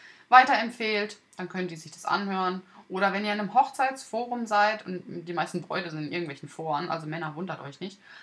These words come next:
dann, äh, teilt doch dort den Podcast und sagt, „Hey Mädels, Jungs, da gibt's jemand,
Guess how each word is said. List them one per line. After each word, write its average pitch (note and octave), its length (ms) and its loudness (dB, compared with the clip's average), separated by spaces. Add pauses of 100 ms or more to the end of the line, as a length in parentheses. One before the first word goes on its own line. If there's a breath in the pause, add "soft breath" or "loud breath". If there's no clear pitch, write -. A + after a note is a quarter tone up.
(580 loud breath)
dann, G#3+ 340 8
äh, B3+ 240 2
teilt D#4 280 4
doch - 140 2
dort C#4 220 2
den C4+ 140 -4
Podcast F#3+ 560 0
und F3+ 120 -6
sagt, F#3+ 220 -4
„Hey C#4+ 140 -2
Mädels, C4+ 680 -2
Jungs, B3+ 520 -4
da A3 120 2
gibt's A#3 300 -8
jemand, A3+ 360 0